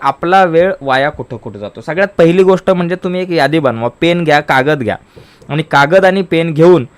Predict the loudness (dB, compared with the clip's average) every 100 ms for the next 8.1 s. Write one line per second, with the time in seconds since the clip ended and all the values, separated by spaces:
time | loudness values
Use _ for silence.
0 | _ _ -4 2 2 4 2 0 -4 -4
1 | -6 -4 0 2 2 -2 -4 -6 -6 _
2 | -2 0 -2 -4 -4 -4 -8 -6 -6 -6
3 | -6 -8 -8 _ -8 -6 -6 -6 -4 -4
4 | -4 -6 -8 -12 -8 -6 -4 -4 -4 -2
5 | -4 -2 -4 -2 -2 0 -2 -2 -4 -6
6 | -6 -6 -4 -4 -4 -4 -4 -4 -4 -6
7 | -4 -2 -2 -2 -6 _ _ _ -2 -2
8 | -2